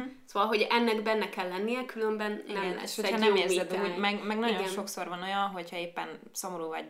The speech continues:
Speaker 2: feszült, szorongsz, bármi, hogy nincs kedved ahhoz sem, amit amúgy szeretsz csinálni. És innentől kezdve a me time-nak is annyi, mert most leülhetsz ugyanúgy megnézni egy filmet, vagy mit tudom én, de ha nem fogod olyan jól érezni magad közben, vagy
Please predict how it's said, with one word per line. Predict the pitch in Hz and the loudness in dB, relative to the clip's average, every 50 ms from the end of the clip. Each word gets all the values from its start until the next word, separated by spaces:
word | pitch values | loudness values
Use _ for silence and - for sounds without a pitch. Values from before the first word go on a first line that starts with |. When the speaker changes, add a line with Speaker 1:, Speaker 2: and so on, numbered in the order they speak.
| 170 - | -16 -18
Speaker 2:
feszült, | - - 180 175 - 170 160 160 | -14 -12 -10 -8 -8 -8 -8 -10
szorongsz, | - - 165 160 160 160 170 | -8 -10 -8 -8 -8 -8 -6
bármi, | - 175 170 165 165 175 185 202 202 - - - - - _ _ - | -2 -2 -2 -2 -4 -6 -8 -8 -8 -10 -14 -20 -20 -20 _ _ -10
hogy | 170 170 170 - | -10 -10 -8 -6
nincs | - 208 202 208 - | -4 -2 -2 -2 -2
kedved | 170 156 147 156 156 | -4 -6 -4 -4 -6
ahhoz | 156 160 - 160 156 156 - - | -6 -6 -6 -4 -4 -4 -4 -4
sem, | - - 156 151 156 160 180 - - | -6 -6 -6 -6 -6 -8 -12 -12 -10
amit | 156 160 160 156 156 - - | -10 -8 -8 -10 -14 -12 -10
amúgy | 175 165 156 160 | -10 -10 -10 -10
szeretsz | - - - - - - - - | -10 -10 -8 -8 -8 -8 -8 -8
csinálni. | - - - - - 82 - - 170 - _ _ _ _ _ - | -8 -10 -12 -12 -12 -12 -12 -14 -16 -20 _ _ _ _ _ -20
És | - - | -16 -12
innentől | - 185 170 160 160 170 165 | -8 -8 -8 -8 -10 -10 -10
kezdve | - 170 156 160 | -10 -10 -8 -8
a | 160 | -8
me | 165 170 | -10 -10
time-nak | 170 165 156 156 151 151 | -10 -12 -12 -14 -14 -16
is | - - | -16 -14
annyi, | 160 160 160 160 160 180 - - _ _ - | -14 -12 -12 -10 -12 -12 -14 -18 _ _ -10
mert | 160 156 156 151 - - | -10 -8 -8 -10 -12 -14
most | - 156 160 - - - - | -16 -16 -16 -16 -18 -14 -6
leülhetsz | 175 180 170 156 151 151 156 - - | 0 0 2 2 2 -2 -4 -6 -6
ugyanúgy | 165 156 151 151 156 147 - - - - 170 - | -6 -6 -6 -6 -8 -10 -10 -14 -14 -16 -14 -12
megnézni | 165 156 156 151 151 156 160 160 | -10 -10 -8 -8 -10 -10 -8 -8
egy | 156 156 - | -10 -10 -8
filmet, | - 156 151 156 160 175 170 | -8 -6 -4 -4 -4 -6 -6
vagy | - 165 156 | -10 -12 -12
mit | 160 160 | -12 -14
tudom | - 151 156 151 151 | -14 -12 -10 -10 -10
én, | 151 156 160 | -10 -10 -10
de | 160 | -10
ha | 165 156 | -10 -8
nem | 151 156 156 | -10 -10 -12
fogod | 160 - 156 156 151 | -10 -10 -8 -8 -6
olyan | 156 156 156 | -6 -6 -6
jól | 156 156 156 | -8 -8 -8
érezni | 156 160 160 160 160 | -6 -6 -6 -8 -8
magad | 156 156 156 156 160 160 | -10 -10 -12 -12 -12 -10
közben, | - 160 160 160 160 160 160 151 | -8 -10 -10 -8 -10 -12 -12 -12
vagy | 143 143 | -12 -14